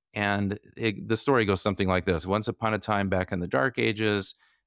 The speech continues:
everyone had to follow the emperor and the pope, and no one could think for themselves. Uh, but then along came this, this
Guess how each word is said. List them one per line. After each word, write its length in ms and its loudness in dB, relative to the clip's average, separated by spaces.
everyone 320 2
had 200 0
to 60 0
follow 360 4
the 140 2
emperor 340 0
and 160 -6
the 40 -6
pope, 380 0
and 120 -4
no 100 0
one 140 -2
could 180 -10
think 220 -6
for 100 -6
themselves. 640 0
Uh, 160 -2
but 180 0
then 120 4
along 400 4
came 460 2
this, 280 2
this 280 -2